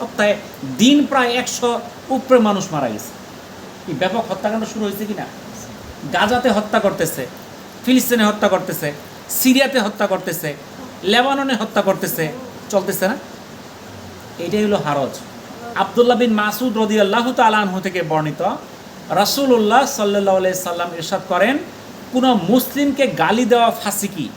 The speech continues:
আর হত্যা করা কুফরি।" এটা বুখারীর ছয় হাজার চুয়াল্লিশ এবং সাত হাজার ছিয়াত্তর,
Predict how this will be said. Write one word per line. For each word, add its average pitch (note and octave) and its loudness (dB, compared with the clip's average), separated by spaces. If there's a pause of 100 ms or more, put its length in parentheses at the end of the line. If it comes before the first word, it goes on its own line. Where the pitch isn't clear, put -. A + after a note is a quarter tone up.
(600)
আর E3+ 2 (100)
হত্যা F#3 0
করা B3+ 2
কুফরি।" G#3 -6 (880)
এটা D#3+ -2
বুখারীর A3 -2 (100)
ছয় A3 0
হাজার F#3+ 0
চুয়াল্লিশ G#3 0 (320)
এবং F3+ 0
সাত G3 0
হাজার F#3 2
ছিয়াত্তর, G3+ 0